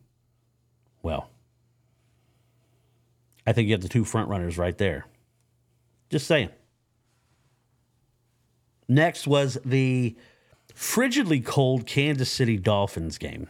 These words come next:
Kansas City and the Miami Dolphins game. And you're hearing reports coming out like it's gonna be one of the coldest games in history,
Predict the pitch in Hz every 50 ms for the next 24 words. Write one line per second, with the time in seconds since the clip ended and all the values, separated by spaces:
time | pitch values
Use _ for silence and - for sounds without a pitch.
0 | - - - - 135 143 143 127 - 143 123 123 117 113 107 104 101 110 101 95
1 | 87 90 85 85 - - - - - 78 104 95 - - _ _ _ _ _ _
2 | _ _ _ _ _ _ _ _ _ _ _ _ _ _ _ _ _ _ _ _
3 | _ _ _ _ 123 123 123 120 120 113 - - - 120 113 - - - 247 254
4 | 240 226 208 190 170 147 - - - 143 139 131 135 - - - 139 127 127 127
5 | 110 110 104 101 95 95 95 95 92 101 - - - 131 131 127 127 120 113 104
6 | - - - - 156 151 143 135 131 - - 117 110 107 92 95 92 - - 151
7 | 160 - - - 143 143 139 135 135 135 127 120 113